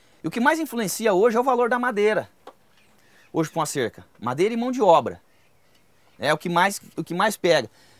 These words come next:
Se vocês forem analisarem aqui, ó, se eu pegar esses itens aqui, ó, mão de obra, é, arame, lascas, morões,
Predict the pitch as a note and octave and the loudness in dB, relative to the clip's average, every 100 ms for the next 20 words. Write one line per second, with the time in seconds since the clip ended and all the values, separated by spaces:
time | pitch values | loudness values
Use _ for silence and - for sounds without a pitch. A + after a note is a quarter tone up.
0 | _ - G3+ A#3+ C4 C#4 D4 C4 A#3+ G3+ | _ -12 -2 -2 -2 -4 -2 0 0 2
1 | D#3+ G#3 G3 C#3+ - A#3+ F#3 A2 - - | 6 6 6 -2 -4 4 4 4 -4 -20
2 | - - - - _ - F3 A#3+ G#3 G#3 | -20 -20 -20 -20 _ -10 -2 2 6 4
3 | G#3 D#3+ G3 F#3+ D#3+ C3+ - A#3+ C#3 - | 2 -4 -4 -6 -4 -6 0 4 4 2
4 | _ _ - - - _ _ _ _ _ | _ _ -20 -20 -20 _ _ _ _ _
5 | _ _ _ _ _ - - _ _ _ | _ _ _ _ _ -20 -20 _ _ _
6 | - F#3+ B3 G#3+ A3+ B3+ C4 C#4 - _ | -2 0 4 8 10 10 8 4 -4 _
7 | _ _ _ _ _ _ _ _ _ _ | _ _ _ _ _ _ _ _ _ _
8 | _ _ _ _ _ - C#3 D3 D#3 F3 | _ _ _ _ _ -2 4 4 6 4
9 | F3+ A#3 B3+ C4 B3+ _ _ _ _ - | 6 4 2 -2 -4 _ _ _ _ 0
10 | D#3+ G#3+ A#3 G#3 F#3 D#3+ F#3 C4 G#3+ - | 6 6 4 0 0 2 4 2 0 -6